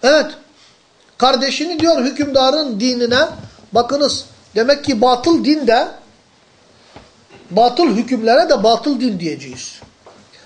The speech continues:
Batıl yasalar, batıl din. Evet, öyledir. Allah'ın dinine aykırı olan, Allah'ın şeriatına aykırı olan hükümler, Allah'ın şeriatına aykırı olan yasalar olurlar. Bu budur.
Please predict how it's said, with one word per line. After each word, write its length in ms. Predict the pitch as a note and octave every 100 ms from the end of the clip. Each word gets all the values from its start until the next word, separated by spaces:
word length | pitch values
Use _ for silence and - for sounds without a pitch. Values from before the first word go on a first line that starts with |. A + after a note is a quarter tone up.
| -
Batıl 360 | G#3+ A3+ D#4
yasalar, 520 | C4 A3 G3 A3+ F4 A3+
batıl 380 | C4+ C4 F4+
din. 140 | A#3+ D#3+ - _ _ _
Evet, 240 | C4+ F4+ G#3+ -
öyledir. 340 | C#4+ E4 G3 - - _ _ - - -
Allah'ın 580 | D4 D#4 A#3 A#3+ A3+ A3+
dinine 300 | C#4 B3 E4
aykırı 460 | D#4+ D4 C#4+ D#4
olan, 300 | C4+ G3+ F3+ E3 - _ _ -
Allah'ın 280 | B3+ C#4+ D#4+
şeriatına 580 | C4+ A#3 G#3 G#3 E4
aykırı 320 | D#4 C4+ D4+ D#4
olan 260 | A#3+ A3
hükümler, 540 | F3 G3 G3+ F#3+ C#4 D4 - _
Allah'ın 240 | G#3+ C#4 C#4
şeriatına 500 | B3 A3+ G#3+ A#3+ C#4
aykırı 340 | A3+ - B3+
olan 260 | F#3+ F#3 G#3+
yasalar 400 | E3+ - C#3+ C3
olurlar. 440 | B2+ B2 B2 A#2+ - _ _ _
Bu 200 | A#3 C4+
budur. 200 | F#3 C3+